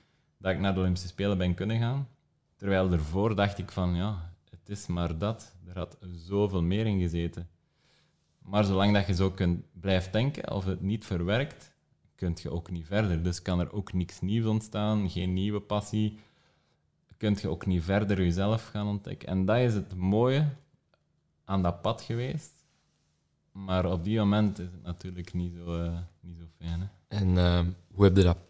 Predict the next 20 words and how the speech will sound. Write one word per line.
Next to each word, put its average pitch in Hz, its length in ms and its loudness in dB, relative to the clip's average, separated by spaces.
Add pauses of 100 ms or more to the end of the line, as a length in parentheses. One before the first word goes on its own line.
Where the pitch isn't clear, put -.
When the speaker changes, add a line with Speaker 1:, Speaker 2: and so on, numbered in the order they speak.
(180)
Speaker 2:
pad 92 240 4
bewandeld, 95 520 4
als 123 120 4
ik 101 120 -4
vragen 101 360 0
mag? 98 180 -2
Heb 101 120 0
je 98 60 4
daar 95 200 0
hulp 101 280 6
bij 107 200 6
gehad? 101 320 2
Of - 260 -4
hoe 107 120 6
zijt 107 180 8
je - 60 -8
tot 98 160 0
die 98 120 4
inzichten 104 380 6
gekomen 120 520 8